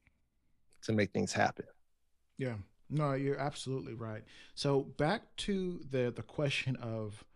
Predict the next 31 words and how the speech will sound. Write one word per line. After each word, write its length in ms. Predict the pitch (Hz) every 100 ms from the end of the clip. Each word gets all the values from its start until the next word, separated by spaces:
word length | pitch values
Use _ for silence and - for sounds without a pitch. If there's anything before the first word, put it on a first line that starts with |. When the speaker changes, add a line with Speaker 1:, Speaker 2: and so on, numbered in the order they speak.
| - - - -
Speaker 2:
leaving 400 | 131 151 156 147
money 300 | 127 135 135
in 300 | 127 135 139
the 40 | 135
Black 280 | 120 127 -
community 440 | 127 120 120 117
and 80 | 117
making 300 | 123 - 131
it 120 | 110
circulate 600 | - 131 117 123 117 110
so 240 | - 139 135
that 180 | 127
we 140 | 123 135
can 540 | - 131 139 135 127
have 640 | 110 120 120 117 110 101 - - - - - - - _ - -
basically 380 | 151 156 143
the 100 | 123
big 320 | 120 113 160 147
things 340 | 135 120 120
like, 300 | 117 110 - _ _ - - - - - - - - - - - -
um, 220 | 147 123
police 380 | 117 131 127 117
unions, 640 | 123 127 127 123 120 120 117
or 220 | 113 - - - - - - - - - - -
not 180 | 170
necessarily 340 | 151 - 123 117
police 340 | 120 123 -
unions, 340 | 120 117 117 104
but, 220 | 117 113 - - - -
um, 380 | 117 110 101 -
um, 400 | 117 107 101 98